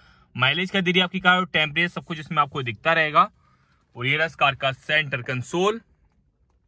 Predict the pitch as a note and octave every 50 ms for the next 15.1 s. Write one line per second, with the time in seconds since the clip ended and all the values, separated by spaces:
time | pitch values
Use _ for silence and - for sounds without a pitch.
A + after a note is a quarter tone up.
0 | _ _ _ _ _ _ _ _ _ _ _ - - _ _ _ _ - A2+ A#2
1 | D#3+ E3+ F3+ F3 - G#3+ F3 - - C#4+ - G#3 G#3 G3+ F#3 G#3 G3+ G3+ G3 G#3
2 | G3+ F#3+ - G#3+ G3 G3 G3 F#3 A3+ A#3 A#3 G#3 F3 D#3+ D#3+ - F3 E3 E3 D#3+
3 | D3 E3 D#3+ D#3 D3+ D3 C#3+ - - D3+ C#3 - D3 C3+ C3+ C3 B2 - C#3+ D#3+
4 | F3+ G3 G3+ F#3+ - _ _ _ _ _ _ _ - - C#3+ D3 F3+ F3+ F3 F3
5 | G3+ F3+ - - F3+ E3+ E3+ D#3+ E3+ D#3+ C#3 C3+ C#3 C3+ - F3+ F#3+ G3 G3+ G3+
6 | - _ _ _ _ _ _ _ _ - - F3+ F#3+ G3+ G#3+ A3 G#3 A#3+ A#3+ -
7 | G3 F3 - - G3+ G3+ - - D3 D3+ C#3 C#3+ E3 D3+ E3+ E3+ E3+ F#3 G3 -
8 | - C#3 - - E3+ E3+ E3+ E3 D#3+ E3+ E3+ E3 - E3+ D#3+ D#3+ - E3+ D#3+ C#3+
9 | - E3+ F#3 G3+ A3+ - _ _ _ _ _ - C3 C#3+ C#3+ E3 E3 D#3+ D#3+ F#3
10 | E3+ - E3+ D#3 D#3 D#3 C#3+ C3 C#3 C#3+ C#3 - - D3 E3 F#3+ F3+ F#3 G3 F#3
11 | F#3 G3 F#3+ F#3 F3+ F#3+ G#3 A3 - _ _ _ _ _ _ _ _ _ - C#3
12 | C3+ - E3 D#3+ - F#3 E3+ F3+ E3 F3+ G3 D3 A2+ C3 A#2+ B2 C3+ C#3 E3 F3
13 | F3+ F3+ F#3+ F#3 F#3 F3 F3 F3 F3 F3+ G#3 A3 - - D#3 E3+ - - F3+ F#3+
14 | - - - G#3+ G#3 F3 C3+ C3+ C3 C3+ C#3 D3+ E3 E3+ - F3+ E3+ D#3 - -
15 | G#3 A3+